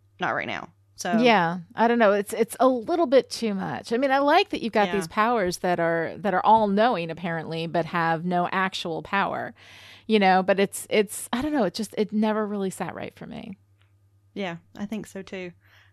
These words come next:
Speaker 1: Um, and one of the other things that kind of bothered me about it, and we'll talk more about this in a second, but, um, Angel,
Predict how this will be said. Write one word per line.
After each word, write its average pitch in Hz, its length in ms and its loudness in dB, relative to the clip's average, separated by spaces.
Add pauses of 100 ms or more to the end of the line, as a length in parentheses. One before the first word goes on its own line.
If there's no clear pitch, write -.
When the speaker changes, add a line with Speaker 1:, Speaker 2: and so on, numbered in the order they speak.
(140)
Speaker 1:
Um, 190 480 -4
and 226 220 0 (180)
one 254 220 0
of 285 80 -2
the 220 160 -4
other 226 180 -2
things 190 320 -8
that - 140 -14
kind 185 200 -10
of 180 100 -12 (200)
bothered 190 380 -2
me 180 160 -10
about 180 300 -8
it, 180 240 -8
and 202 200 -4
we'll 220 140 -4
talk 214 280 -4
more 185 160 -8
about 180 220 -8
this 180 180 -14
in 175 100 -12
a 170 60 -12
second, 196 440 -8
but, 185 240 -8 (720)
um, 190 480 -4 (560)
Angel, 208 500 -2